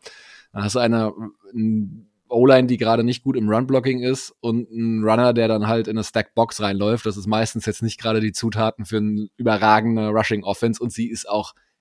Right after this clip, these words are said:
ich find's sehr eindimensional. Also da fehlt mir, wenn man sich da die Rushing-Offenses von anderen Teams natürlich vorneweg wie den, den, den forty-niners oder eben Dolphins anschaut, überhaupt kein Vergleich. Und darauf, das war der Staple dieser Offense letztes Jahr, als sie ja so,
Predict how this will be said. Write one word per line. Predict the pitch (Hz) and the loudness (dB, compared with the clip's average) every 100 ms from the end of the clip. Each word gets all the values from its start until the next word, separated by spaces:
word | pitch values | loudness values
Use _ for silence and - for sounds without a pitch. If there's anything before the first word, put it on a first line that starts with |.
| _ | _
ich | 113 - | -10 -6
find's | 120 113 - | -4 -4 -2
sehr | 107 - - | -4 -4 -2
eindimensional. | 107 104 101 95 87 92 87 95 82 - - | 0 0 0 -4 -6 -8 -8 -10 -14 -14 -8
Also | 98 98 98 92 | -6 -4 -4 -4
da | 98 95 | -4 -4
fehlt | - 110 - | 0 0 0
mir, | 104 101 - - - - | 0 0 -4 -14 -20 -10
wenn | 104 | -4
man | 104 101 | -2 -2
sich | 95 95 | -4 -4
da | 104 | -4
die | 101 | -2
Rushing-Offenses | 104 101 107 104 107 101 98 | -2 -2 -4 -6 -6 -8 -8
von | - | -8
anderen | - 107 104 101 | -4 -4 -2 -4
Teams | 104 107 104 - | -4 -4 -4 -6
natürlich | 104 101 101 107 - - - | -8 -4 0 -2 -4 -16 -20
vorneweg | - 101 98 90 95 _ | -10 -6 -2 -2 -4 _
wie | 98 95 95 95 | -6 -4 -2 -4
den, | 92 95 82 | -4 -6 -4
den, | 92 90 | -6 -4
den | 90 90 | -6 -8
forty-niners | - 104 95 104 104 101 - | -6 -4 -2 0 -2 -4 -6
oder | 107 104 95 | -2 0 0
eben | 98 95 | 0 -2
Dolphins | 98 101 - 101 | -2 -4 -4 -6
anschaut, | 101 98 - 101 95 - - - - - - - | -4 -4 -2 -2 -4 -10 -20 -20 -20 -20 -18 -6
überhaupt | 98 90 - | -4 -2 -2
kein | 101 | -4
Vergleich. | 92 87 80 85 87 - | -4 -6 -4 -4 -6 -8
Und | 90 90 - - | -10 -8 -10 -6
darauf, | 101 104 98 - | -2 0 -2 -6
das | 101 | -4
war | 107 | -2
der | 101 | -2
Staple | - 113 120 123 | 0 2 4 2
dieser | 113 101 | 0 0
Offense | 101 110 98 90 | -4 -4 -6 -2
letztes | 113 - 131 117 | -2 0 -2 0
Jahr, | 113 120 | 0 0
als | 104 | -2
sie | 107 | -2
ja | 95 | -2
so, | 98 95 | -4 -6